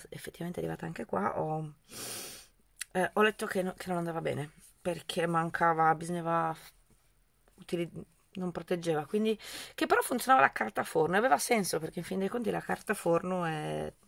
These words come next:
non, non permette la traspirazione, quindi, eh, ho, avevo scucito qua, qua e messo la carta forno.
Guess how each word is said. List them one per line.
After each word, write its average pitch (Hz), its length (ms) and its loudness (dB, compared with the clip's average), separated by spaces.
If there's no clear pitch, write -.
non, 165 420 -8
non 151 240 -12
permette 160 360 -10
la 147 80 -6
traspirazione, - 920 -6
quindi, 180 300 -4
eh, 170 480 0
ho, 226 280 2
avevo 226 340 2
scucito 240 920 2
qua, 208 160 -2
qua 196 360 6
e 190 120 2
messo 185 260 -2
la 175 60 2
carta 165 300 -6
forno. 156 480 -6